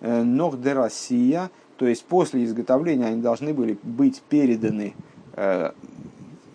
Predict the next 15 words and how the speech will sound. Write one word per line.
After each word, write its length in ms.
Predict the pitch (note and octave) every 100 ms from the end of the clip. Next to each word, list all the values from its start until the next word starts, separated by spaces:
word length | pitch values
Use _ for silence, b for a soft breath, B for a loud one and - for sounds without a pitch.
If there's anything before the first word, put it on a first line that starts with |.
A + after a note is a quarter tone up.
| - - A2+
народу, 500 | B2+ C3+ G#2+ A#2+ E3 _ -
как 160 | F3
бы. 180 | E3+ G#3 - B B B B B _
А, 300 | A2+ A#2 A2+ - _ _ -
«Одер 460 | F#3+ F#3+ F3+ E3
зи, 240 | A#2+ D3+ -
одер 440 | D3 F#3 E3 F3 C#3+
зи 280 | A#2 C#3+
год 300 | C#3 D#3+ D#3+
мильхатхило, 1300 | D3 D3+ - - C3+ - - - D3+ D#3 F#3 G3+ G#3 B B -
эйх 360 | E3 E3+ C#3+
фарде 520 | - - C#3+ E3 E3 F#3
Россия», 520 | F3+ - - F3 E3+
а 140 | A#2
возможно 580 | A#2 A2+ A#2+ E3+ D3+